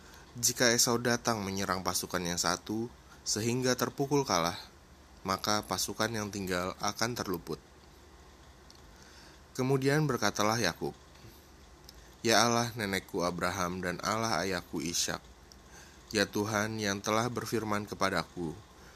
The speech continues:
'Pulanglah ke negerimu serta kepada sanak saudaramu, dan aku akan berbuat baik kepadamu.'" Ester empat ayat empat dan sepuluh sampai enam belas.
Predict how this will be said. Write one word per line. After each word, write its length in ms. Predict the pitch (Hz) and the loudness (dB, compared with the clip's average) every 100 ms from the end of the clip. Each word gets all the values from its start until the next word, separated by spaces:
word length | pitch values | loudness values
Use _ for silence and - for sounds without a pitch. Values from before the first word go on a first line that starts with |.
| - - | -20 0
'Pulanglah 560 | 101 101 104 101 104 | 4 4 4 0 0
ke 80 | 104 | -4
negerimu 640 | 101 104 101 95 92 87 107 | -4 -4 -4 -4 -4 -6 -4
serta 480 | - 98 - 95 87 | -2 -2 -2 0 2
kepada 400 | 92 - 87 87 | 0 -2 0 2
sanak 320 | 85 101 110 | 0 0 -2
saudaramu, 640 | 110 101 92 85 85 82 80 - - - - - - | -2 -2 -2 -2 -2 -2 -6 -12 -20 -20 -20 -20 -6
dan 160 | 92 | -2
aku 480 | 87 90 - 120 123 | 0 -2 -4 -2 0
akan 320 | 95 - 92 | -2 -2 -4
berbuat 400 | 90 92 107 107 | -4 -4 -4 -4
baik 280 | - 92 90 82 | -2 -2 -2 -6
kepadamu.'" 560 | - - 92 85 80 73 - - - - - - - - - - - - - - - - - - - - - - - - - | -12 -2 0 0 -4 -6 -12 -20 -20 -20 -20 -20 -20 -20 -20 -20 -20 -20 -20 -20 -20 -20 -20 -20 -20 -20 -20 -20 -20 -20 -4
Ester 320 | 85 - 87 | 0 2 0
empat 400 | 82 85 98 - | -2 2 2 2
ayat 240 | 101 101 | -2 -2
empat 320 | 104 104 104 - - | -4 -2 -2 -2 -10
dan 240 | 98 85 85 | -6 -4 -2
sepuluh 480 | 82 - 92 107 | -4 -4 -2 -2
sampai 480 | 107 95 80 78 76 | -2 -4 -4 -4 -4
enam 320 | 78 95 98 | -4 -4 -2
belas. 560 | 82 69 - - - - | -4 -4 -2 -2 -2 -8